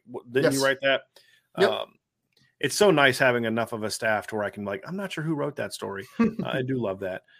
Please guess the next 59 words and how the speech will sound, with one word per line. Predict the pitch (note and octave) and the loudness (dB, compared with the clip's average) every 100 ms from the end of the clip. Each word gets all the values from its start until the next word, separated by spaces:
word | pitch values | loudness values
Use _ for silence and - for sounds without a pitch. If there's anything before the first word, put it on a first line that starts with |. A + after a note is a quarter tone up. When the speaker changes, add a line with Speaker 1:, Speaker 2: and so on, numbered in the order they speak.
| _ - | _ -8
Speaker 1:
But, | B2 B2+ A2 | 2 4 6
uh, | B2 | 2
I | A2 | 4
thought | D3+ D3+ | 4 4
it | A#2 | 2
was | G#2+ | -2
you. | G2+ F#2+ G2+ _ | -4 -4 -6 _
Uh, | - - - _ - - - - | -16 -16 -16 _ -20 -20 -18 -14
Speaker 2:
Yep. | - - | -14 -10
Speaker 1:
so | - D3+ | -2 2
he's | E3+ E3+ | 4 4
a, | F3+ | 4
he's, | C#3+ F3+ | 4 0
I | D3 | 2
mean, | E3 D3+ - | 2 0 -4
you | E3 | 4
gotta | F#3 E3+ | 6 6
get | D#3 | 4
him | D3+ | 2
on | C#3+ | 4
campus. | C#3+ C3 B2+ | 4 4 2
That's | D3+ - | -2 0
still | F3 | 0
very | B2+ C#3 C3 | 4 4 6
new. | B2+ C3 C3 C3 | 8 10 10 8
I | A2+ | 4
know | A#2+ C3 | 0 2
Notre | C3+ | 4
Dame | C3 | 4
likes | A#2 B2 A#2+ | 2 0 0
him. | |
That's | C3 - | -8 -4
why | B2 | -2
I | |
offered | A2+ A2+ - | 2 0 -2
him. | A#2 A2 _ _ _ _ | -6 -6 _ _ _ _
They | C#3 | 2
also, | G3 G3+ | 4 4
Speaker 2:
Yep. | G#3+ | 0
Speaker 1:
also, | F3 G#3 - | 4 2 2
I | E3+ | 0
think | A#3 G#3+ | 2 2
another | F3 F3 G3 | 4 4 4
intriguing | D3+ - D#3 C#3+ C3+ | 0 0 -2 0 0
one | C3 | 2
is | B2 | 0
the | G#2+ | -2
Smith | G#2 - F#3+ F#3+ | -6 0 0 0
brothers | A#2+ A2 G#2 G2 | -2 -2 -2 0
out | A2+ G#2 | 0 -2
of | G2 _ _ | -6 _ _
Connecticut. | - G#2+ G2 F#2 - - _ _ _ _ _ _ _ - | -12 -8 -8 -8 -12 -16 _ _ _ _ _ _ _ -16
Uh, | - | -12
'cause | - | -6
Speaker 2:
Jared | G#2 | 4
and | C#3+ | 6
Speaker 1:
obviously, | E3 C3 F3+ | 6 6 6
Speaker 2:
Jacob. | D#3 - _ _ _ | 6 0 _ _ _
Yeah. | D3+ | -2